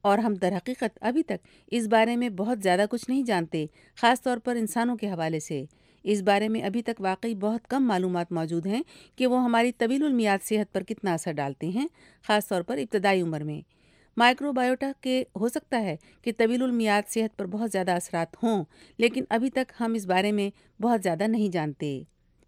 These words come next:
یہ الفاظ تھے یونیورسٹی آف ہیلسنکی کی ڈاکٹر کیٹری کارپیلا کے، جو کہتی ہیں کہ اینٹی بائیوٹک ادویات اچھے اور برے بیکٹیریا میں فرق نہیں کرتی،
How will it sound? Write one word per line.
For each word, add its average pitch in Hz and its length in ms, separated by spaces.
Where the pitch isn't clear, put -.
یہ 254 100
الفاظ 277 340
تھے 277 180
یونیورسٹی 262 500
آف 247 180
ہیلسنکی 247 680
کی 226 320
ڈاکٹر 202 460
کیٹری 233 500
کارپیلا 170 480
کے، 262 220
جو 254 120
کہتی 254 340
ہیں 277 200
کہ 254 240
اینٹی 233 340
بائیوٹک 202 480
ادویات 175 480
اچھے 277 520
اور 220 120
برے 226 320
بیکٹیریا 208 540
میں 240 220
فرق 190 220
نہیں 269 160
کرتی، 175 420